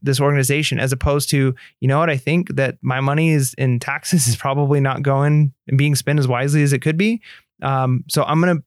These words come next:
work my taxes out where I end up paying my twenty thousand dollars this year, but instead of twenty thousand dollars in taxes,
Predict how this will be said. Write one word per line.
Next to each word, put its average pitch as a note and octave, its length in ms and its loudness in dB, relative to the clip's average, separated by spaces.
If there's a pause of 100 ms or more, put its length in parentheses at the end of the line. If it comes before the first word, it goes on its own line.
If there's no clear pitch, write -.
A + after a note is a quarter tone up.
(200)
work F3 160 0
my F3+ 100 2
taxes E3+ 380 -2
out G3+ 220 0
where D3 120 2
I C#3+ 80 0
end A3 180 2
up A3 120 -2
paying C#4 220 0
my F3 120 2
twenty F#3 240 2
thousand G3 300 2
dollars G3+ 300 2
this E3 200 0
year, D#3+ 280 2 (420)
but D#3+ 80 0
instead D#3+ 320 0
of D#3 60 0
twenty F3 260 0
thousand D#3 320 0
dollars C#3 220 0
in C3+ 60 -6
taxes, D#3 580 0